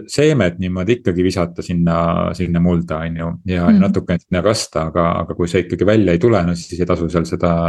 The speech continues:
Speaker 1: seda seal lõputult kasta, et see on see, mida sina siis viitasid, on ju.
Speaker 2: Mhm.
Speaker 1: Aga, aga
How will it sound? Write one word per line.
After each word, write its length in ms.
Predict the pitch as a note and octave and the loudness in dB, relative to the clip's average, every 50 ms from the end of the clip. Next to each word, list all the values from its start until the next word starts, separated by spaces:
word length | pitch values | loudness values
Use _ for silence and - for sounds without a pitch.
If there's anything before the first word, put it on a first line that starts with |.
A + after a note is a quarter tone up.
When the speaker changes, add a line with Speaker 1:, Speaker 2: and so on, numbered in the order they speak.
| E2+ F2 E2 | -2 -2 -4
Speaker 1:
seda 320 | - - - F2 E2+ E2+ | -6 -6 -4 -2 -2 0
seal 120 | F2 F2 F2 | 0 2 2
lõputult 460 | G2 F2+ - F2 E2+ - - - - | 2 2 0 -4 -4 -4 -12 -20 -8
kasta, 400 | - - - - - - E2+ E2 D#2+ E2 E2 | -6 -6 -6 -6 -8 -8 -8 -8 -6 -6 -8
et 80 | E2 - _ _ | -10 -12 _ _
see 140 | - E2+ | -6 -4
on 80 | E2 E2 | -2 0
see, 260 | F2 F2 E2 E2+ E2+ E2+ | 0 0 2 2 0 2
mida 200 | E2+ E2+ E2+ E2 | 2 0 2 2
sina 220 | G2 G2 F2+ E2+ E2+ | 2 2 2 0 0
siis 140 | - - - | -4 -6 -6
viitasid, 380 | E2+ E2+ - - E2+ E2+ D#2+ E2 | -6 -4 -4 -6 -6 -6 -6 -6
on 140 | E2+ E2+ | -6 -8
ju. 60 | E2 - - _ - - - - - - | -10 -12 -14 _ -20 -20 -20 -20 -2 0
Speaker 2:
Mhm. 140 | F#3+ E3+ D3 | 0 2 2
Speaker 1:
Aga, 120 | F2 F#2+ F#2+ | 2 0 2
aga 120 | F#2+ | 2